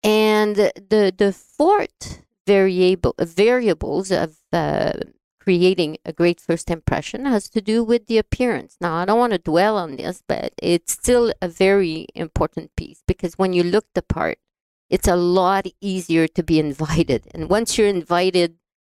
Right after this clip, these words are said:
if you look the part, it's a lot easier to show you have the goods to stay in. So that's when the credibility can come in, and, and I will believe you more because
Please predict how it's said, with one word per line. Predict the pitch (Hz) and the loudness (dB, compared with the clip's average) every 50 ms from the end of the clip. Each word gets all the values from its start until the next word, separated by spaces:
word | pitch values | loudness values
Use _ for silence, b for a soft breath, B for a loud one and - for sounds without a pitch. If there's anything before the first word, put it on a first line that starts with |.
| _ - | _ -14
if | 185 - - | -10 -4 -2
you | 185 185 | 0 2
look | 190 233 240 - - | 2 2 0 0 -2
the | - 240 | -4 -2
part, | - - 226 214 214 220 220 _ _ _ - | 0 0 2 2 2 0 -2 _ _ _ -12
it's | - 156 - - | -12 -8 -4 -2
a | 147 | -2
lot | 139 139 139 147 160 180 185 | 0 0 2 2 2 0 0
easier | 214 208 202 190 - - 185 180 175 175 | -2 -4 -6 -6 -8 -4 0 0 0 0
to | - - 196 | 0 -4 -4
show | - - - 156 147 | -2 0 0 0 0
you | 160 - 165 156 | 0 -2 -2 -2
have | 143 156 - - _ - | -2 -4 -8 -8 _ -4
the | 156 | -4
goods | - - 151 - - - - _ | -2 -2 -2 -4 -4 -6 -12 _
to | - 175 | -4 -2
stay | 147 - - - - 135 127 - - | -2 -2 -4 -2 -2 -2 -2 -4 -6
in. | - 127 131 - - | -8 -8 -8 -8 -12
So | _ - - | _ -6 -6
that's | - - 156 165 - - | -2 0 -2 -2 -2 -4
when | - 160 | -8 -6
the | 151 143 | -6 -6
credibility | - - - 151 139 156 - 151 135 131 135 - - 151 147 143 _ _ _ _ _ _ _ _ | -6 -2 -2 -2 0 0 -2 -2 -2 -2 -4 -4 -2 -2 -2 -2 _ _ _ _ _ _ _ _
can | - 202 170 | -4 -4 -2
come | 165 - 190 156 160 | -2 -2 -2 0 0
in, | 180 180 185 180 | 0 0 0 0
and, | 170 165 165 - - - | 0 -2 -2 -4 -4 -4
and | 180 180 | -2 0
I | 175 185 | 0 0
will | 190 196 208 190 | 2 0 0 0
believe | 180 - 185 180 180 214 233 247 214 208 | 0 -4 -2 0 0 0 0 0 -2 0
you | 190 175 | 0 0
more | 160 160 147 139 143 151 156 | 0 0 -2 0 0 0 0
because | - - 160 - - 175 151 156 143 | -2 -4 -6 -2 -2 -2 -2 -2 -2